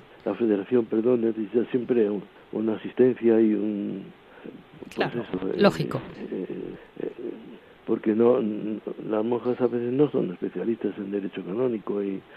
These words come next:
Speaker 2: Sí.
Speaker 1: últimamente, pues, la Sagrada Congregación está sacando documentos muy importantes de, de cara a lo que son las religiosas
Speaker 2: Sí.
Speaker 1: y en estos momentos también de, de, de, de dificultad para ellas y
Speaker 2: Claro.
Speaker 1: en cuanto a las vocaciones, ¿no? Y en fin, pues, eh,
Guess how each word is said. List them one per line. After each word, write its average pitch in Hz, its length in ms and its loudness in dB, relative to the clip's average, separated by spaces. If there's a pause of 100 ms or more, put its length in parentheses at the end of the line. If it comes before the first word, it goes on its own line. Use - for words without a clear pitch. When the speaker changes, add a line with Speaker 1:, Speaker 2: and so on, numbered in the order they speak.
(120)
Speaker 2:
Sí. - 160 2
Speaker 1:
últimamente, 110 640 4
pues, 110 220 2
la 104 140 0
Sagrada 107 240 0
Congregación 110 640 2
está 110 200 -4
sacando 104 380 0
documentos 104 480 -2
muy 107 120 0
importantes 110 640 -2
de, 104 180 -4 (320)
de 101 160 2
cara 113 300 6
a - 20 8
lo 110 160 4
que 95 120 -4
son 110 220 -2
las 107 120 0
religiosas 110 640 0 (160)
Speaker 2:
Sí. 175 240 0 (260)
Speaker 1:
y 104 80 -2
en 107 120 0
estos 104 240 0
momentos 101 400 -2
también 104 400 2
de, 95 140 4
de, 92 360 -4
de, 90 260 -4
de 95 180 -4
dificultad 104 560 -4
para 104 300 -4
ellas 113 340 -2
y 104 100 -10 (260)
Speaker 2:
Claro. 143 220 -2
Speaker 1:
en 95 160 -2 (120)
cuanto 117 260 4
a 104 40 2
las 104 120 0
vocaciones, 110 600 -2
¿no? 117 120 -6 (840)
Y 131 100 10
en 127 80 12
fin, 147 200 10
pues, 131 200 8 (240)
eh, 110 1000 8